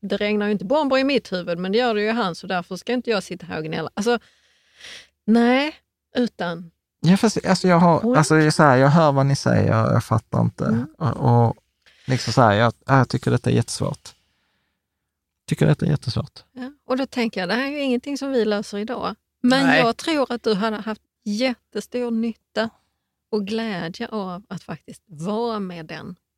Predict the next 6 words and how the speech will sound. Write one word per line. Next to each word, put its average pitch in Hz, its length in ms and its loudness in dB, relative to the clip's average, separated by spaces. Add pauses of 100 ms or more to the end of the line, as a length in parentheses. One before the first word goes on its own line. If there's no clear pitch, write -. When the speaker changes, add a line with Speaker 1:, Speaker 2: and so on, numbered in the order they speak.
(560)
Speaker 2:
Absolut, - 460 2
ja, 160 280 4
ja, 117 100 4
absolut. - 460 0
Jag, 127 160 -2
det 127 580 -2